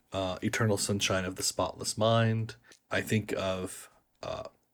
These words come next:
well, Avatar, not so much from a narrative standpoint, but just from a filmmaking standpoint, you knew, like, we're on a different page. The Matrix,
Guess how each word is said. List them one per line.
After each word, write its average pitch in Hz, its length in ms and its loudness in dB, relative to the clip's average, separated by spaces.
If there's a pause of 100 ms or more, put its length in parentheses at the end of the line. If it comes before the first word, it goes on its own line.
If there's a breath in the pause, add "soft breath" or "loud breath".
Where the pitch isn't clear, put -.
(120)
well, 107 380 2
Avatar, 113 680 4
not 135 240 0
so - 100 0
much 120 280 2
from 101 180 0
a 92 40 -2
narrative 98 440 2
standpoint, 104 540 2
but 98 100 -4
just - 160 -2
from 90 140 -6
a 80 40 -8
filmmaking 107 720 2
standpoint, 107 640 2
you 98 140 -4
knew, 101 260 0
like, 95 220 -4
we're 104 180 2
on 101 100 0
a 92 60 -4
different - 300 -6
page. 101 540 -2 (440 loud breath)
The 110 80 0
Matrix, 101 840 0